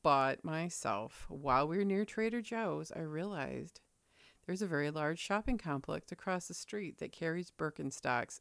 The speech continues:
and I have not been able to find a pair of Birkenstocks locally for many years, and I cannot get my foot into another type of shoe. I just can't. I have a very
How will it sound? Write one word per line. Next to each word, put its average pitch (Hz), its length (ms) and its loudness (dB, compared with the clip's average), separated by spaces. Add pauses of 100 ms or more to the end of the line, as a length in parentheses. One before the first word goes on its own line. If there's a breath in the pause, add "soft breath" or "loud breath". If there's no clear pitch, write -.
and 147 120 -4
I 175 180 6
have 190 180 0
not 180 300 4
been 220 160 0
able 180 260 -2
to 175 120 -8
find 147 480 0 (440 loud breath)
a 165 40 -10
pair 170 260 12
of 151 120 -2
Birkenstocks 170 880 2
locally 151 580 2 (360 loud breath)
for 165 160 0
many 160 240 4
years, 165 600 0 (120)
and 147 240 2
I 143 80 2
cannot 165 420 0
get 185 140 -2
my 185 180 -2
foot 151 460 -2
into 143 380 -2
another 143 320 0
type 170 240 -4
of 202 120 -2
shoe. 139 500 0 (1120 loud breath)
I 143 100 2
just 147 240 -2
can't. 123 560 -4
I 143 60 -2
have 147 180 -4
a 139 60 -6
very 143 380 0